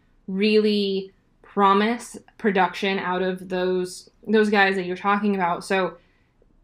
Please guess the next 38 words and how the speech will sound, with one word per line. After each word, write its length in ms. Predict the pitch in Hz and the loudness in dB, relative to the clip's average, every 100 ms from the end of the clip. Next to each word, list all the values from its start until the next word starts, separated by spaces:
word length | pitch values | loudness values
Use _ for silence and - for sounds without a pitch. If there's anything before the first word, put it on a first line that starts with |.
| _ | _
the 420 | - 180 190 214 226 | -16 -12 -4 -2 2
only 280 | 233 247 | 4 4
way 180 | 220 202 | 4 4
that 100 | 208 | 2
they're 140 | 196 190 | 2 2
going 200 | 190 190 | 0 -2
to 60 | |
stay 140 | 196 185 | -2 0
in 100 | 185 | 0
these 160 | 185 | -2
games 300 | 185 190 185 | -2 -2 -2
is 180 | 185 180 | -4 -4
if, 240 | 196 190 - _ _ _ - | -2 -2 -4 _ _ _ -6
um, 520 | 190 180 170 170 - _ | -2 0 -2 -6 -10 _
Kemper 340 | - 220 220 214 | -2 0 2 0
and 140 | 185 | 0
Ront-, 340 | 175 175 190 - - | 0 -2 -6 -14 -4
and 160 | 202 | -2
Raanta 240 | 190 190 202 | 0 0 -2
as 160 | 185 | -4
a 40 | 175 | -4
tandem 460 | 196 196 190 185 | -2 0 0 -2
are 180 | 185 180 - | -2 -4 -2
able 360 | 190 185 185 | -2 -2 -4
to 420 | 185 - 185 180 | -6 -4 -2 -2
hold 260 | 180 190 185 | -4 -4 -2
them 120 | 185 | -4
into 280 | 175 202 - | -4 -6 -6
these 240 | 185 185 | -6 -6
games 600 | 185 190 196 233 269 - _ _ _ _ - | -2 -2 2 0 0 -6 _ _ _ _ 0
and 760 | 208 202 196 196 190 196 185 | 2 4 2 0 -4 -8 -10
really 380 | 185 233 226 220 | -2 4 4 4
stick 460 | 214 - 214 - - | 0 -2 -2 -2 -6
to 280 | - 208 196 | 0 0 2
the, 120 | 202 | 0
you 340 | 190 190 190 | 0 0 0
know, 180 | 196 180 | 0 -2
like, 320 | 180 175 - | -2 -6 -8